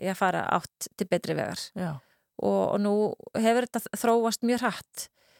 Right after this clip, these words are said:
Speaker 1: eh, og svona margt sem hefur hjálpað, þú veist, til dæmis var hérna, var hérna, var félagsskapur sem heitir Konur í orkumálum, var stofnað, hvað, fyrir hvað, sjö, átta árum síðan,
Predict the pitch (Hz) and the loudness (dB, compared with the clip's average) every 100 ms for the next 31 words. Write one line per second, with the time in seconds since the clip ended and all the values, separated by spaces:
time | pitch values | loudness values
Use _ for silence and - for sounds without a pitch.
0 | _ _ _ _ - 220 214 - - 214 | _ _ _ _ -6 -4 -2 0 0 2
1 | 220 220 - - 226 220 220 262 - - | 4 2 2 2 2 2 0 -2 -2 0
2 | 302 277 240 - - - 247 226 226 226 | 0 0 -4 -6 -18 -6 -4 2 2 2
3 | 226 - 220 220 214 220 - 220 220 226 | 0 0 0 0 -2 -6 -4 -4 -4 -6
4 | _ _ _ - _ _ _ _ _ - | _ _ _ -12 _ _ _ _ _ 0
5 | 220 208 208 208 214 - 220 214 - - | 2 2 0 -2 -4 -4 -2 0 -2 0
6 | 208 208 226 220 233 214 214 214 214 214 | 0 2 2 2 0 0 0 0 0 -4
7 | - _ - 208 208 208 - - 254 - | -4 _ 0 2 2 0 -2 -2 -2 0
8 | 277 277 262 - 247 - 262 254 254 - | 0 0 -2 -6 -6 -2 -2 0 -4 -6
9 | _ _ _ 226 - 233 214 220 233 202 | _ _ _ -16 -6 -2 -2 -2 -2 -2
10 | - 247 - - 254 285 269 | 0 0 2 0 2 0 0